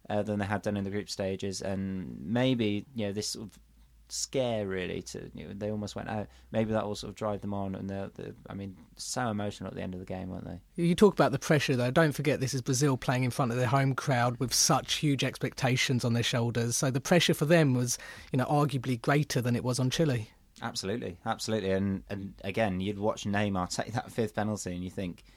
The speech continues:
Speaker 1: "He, I, I wouldn't wanna be
Speaker 2: He's
Speaker 1: there."
Speaker 2: too cool though, isn't he?
Speaker 1: Well, I, th-, I thought, you know, I, he was in tears at the end, and I thought he could have, you know, he stuttered his run up. You don't,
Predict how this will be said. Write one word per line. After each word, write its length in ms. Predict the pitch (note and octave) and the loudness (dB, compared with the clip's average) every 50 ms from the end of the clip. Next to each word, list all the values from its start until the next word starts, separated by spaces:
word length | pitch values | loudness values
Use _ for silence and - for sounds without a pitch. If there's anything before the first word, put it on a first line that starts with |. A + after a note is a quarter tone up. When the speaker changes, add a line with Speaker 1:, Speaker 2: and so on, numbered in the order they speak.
| - - - - - - - | -20 -20 -20 -20 -20 -14 -12
Speaker 1:
"He, 140 | G2 F#2+ - - - - - - - - - - | -12 -10 -10 -10 -12 -12 -12 -12 -14 -16 -14 -8
I, 160 | - F#2 F2+ - - | -6 -6 -6 -4 -4
I 80 | F#2+ | -4
wouldn't 240 | F#2+ G2 G2 G2 G2 | -2 -2 -4 -4 -6
wanna 140 | F2 E2 E2+ | -6 -8 -8
be 80 | - - | -8 -8
Speaker 2:
He's 140 | E2+ E2 | -6 -6
Speaker 1:
there." 80 | E2+ E2+ | -4 2
Speaker 2:
too 180 | E2+ A3+ G#3+ E3+ | 4 4 4 6
cool 240 | - - D3 C#3 | 4 4 4 4
though, 140 | B2+ A#2+ B2 | 4 2 2
isn't 200 | C3+ C3 B2+ C3+ | 0 0 0 -2
he? 140 | B2 A#2+ A#2+ - - - - | -2 -2 -4 -8 -12 -14 -4
Speaker 1:
Well, 240 | - D3+ D#3 C#3 - | 0 2 4 4 4
I, 80 | A#2+ | 4
th-, 160 | B2 - - - | 2 0 0 0
I 140 | A#2 C#3 | 0 0
thought, 400 | D3+ - - D#3+ C#3+ C3+ C#2+ D2 | 0 0 0 0 0 0 -2 -4
you 160 | F#2 E2+ A#2 A#2+ | -8 -4 -2 -2
know, 140 | A2 G#2+ G#2 - - - | -2 -2 -4 -8 -12 -8
I, 140 | - A2 A#2 - _ | -6 -6 -6 -6 _
he 120 | - B2 B2 | -6 -6 -4
was 100 | A#2+ A2+ | -2 -2
in 100 | A2 G#2 | -4 -4
tears 360 | - B2+ A#2 A#2 A#2 G#2+ - | -2 -2 0 0 -2 -2 -4
at 80 | - | -6
the 100 | - G2 | -6 -6
end, 220 | F#2+ F#2 F#2 F#2+ F#2+ | -4 -4 -4 -6 -6
and 100 | G2 G2 | -6 -6
I 60 | G2 | -6
thought 360 | - - A2 G#2 G#2 - - G2 B2 - | -6 -6 -8 -8 -8 -8 -10 -12 -12 -12
he 140 | - A2 G2+ | -12 -12 -12
could 200 | F#2+ - - G2+ | -10 -8 -8 -8
have, 60 | F#2+ - - - _ - - - - _ - | -8 -10 -16 -20 _ -20 -20 -20 -20 _ -18
you 120 | - G2 | -16 -14
know, 100 | F#2+ F#2 F2 | -14 -14 -14
he 100 | F2+ F2+ | -12 -8
stuttered 400 | - - - - - - G#2 G2+ | -6 -6 -4 -4 -4 -4 -4 -4
his 180 | G#2 F#2+ G2+ | -4 -4 -4
run 160 | G#2+ G2 G2 F#2+ | -4 -4 -4 -6
up. 80 | F2+ - | -8 -10
You 140 | - - F#2+ - - | -12 -14 -14 -12 -10
don't, 380 | - C#3 C#3 - - - - | -8 -8 -8 -10 -12 -14 -14